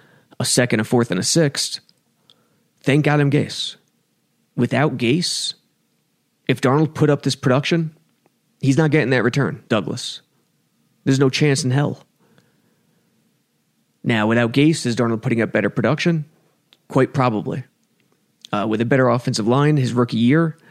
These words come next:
is his confidence on the upswing instead of the other way around? Yeah. So I don't agree with the part that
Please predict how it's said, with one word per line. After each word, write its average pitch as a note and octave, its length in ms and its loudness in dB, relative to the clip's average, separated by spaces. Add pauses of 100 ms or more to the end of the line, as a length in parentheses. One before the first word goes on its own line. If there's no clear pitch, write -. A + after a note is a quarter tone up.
(1120)
is A#2+ 140 0
his A2+ 140 -2
confidence B2 960 -2 (760)
on B2+ 120 0
the A2+ 200 -2
upswing D#3+ 640 0
instead B2+ 280 0
of G#2+ 420 -2
the B2 180 0
other A#2+ 100 2
way A#2 100 4
around? D3+ 560 0 (380)
Yeah. D3 280 0 (1200)
So C#3+ 240 2
I C3 200 2
don't F#3 140 4
agree E3 240 4
with D#3 100 4
the A2 80 -4
part D3 320 0
that - 280 -2